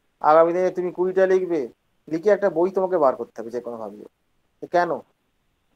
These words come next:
মৌলিক মায়াজম তো তিনটেই, তিনটের বাইরে মায়াজম কোনোভাবে হতে পারে না। আমি তো ইয়ের মধ্যে ওই একটা, আমার তো তিনটে ওই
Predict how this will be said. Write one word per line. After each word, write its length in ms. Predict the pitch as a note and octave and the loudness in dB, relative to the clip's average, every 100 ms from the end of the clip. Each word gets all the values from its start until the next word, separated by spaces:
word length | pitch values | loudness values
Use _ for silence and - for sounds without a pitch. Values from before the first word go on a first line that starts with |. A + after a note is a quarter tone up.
| _ | _
মৌলিক 340 | C3+ D#3 F#3+ E3+ | -2 0 -2 2
মায়াজম 380 | F3+ F3+ G3 | 4 4 2
তো 100 | G3+ | -4
তিনটেই, 460 | F#3 G3 G3+ G3 C3+ | -6 -4 -4 -2 -4
তিনটের 380 | - E3 E3+ F#3 | -8 -6 -2 2
বাইরে 200 | F3+ F#3 | 2 2
মায়াজম 340 | F3 F3 F3+ | 2 0 0
কোনোভাবে 400 | F3+ F#3 F#3 F#3+ | -4 0 2 2
হতে 260 | E3+ E3+ F3 | 2 0 0
পারে 160 | D#3 | 2
না। 80 | C#3+ | 0
আমি 120 | D3 | -4
তো 120 | D#3 E3 | -4 -4
ইয়ের 220 | E3 E3+ | -2 -2
মধ্যে 360 | E3+ E3 F3 | -4 -4 -2
ওই 340 | E3+ D#3+ D3+ D3+ | -2 -2 -4 -6
একটা, 480 | D3 D#3+ D#3 D3 C#3+ | -4 0 2 2 0
আমার 160 | D3+ | -4
তো 100 | D#3 | -8
তিনটে 320 | - D#3+ D#3 | -8 -8 -4
ওই 140 | E3 | -4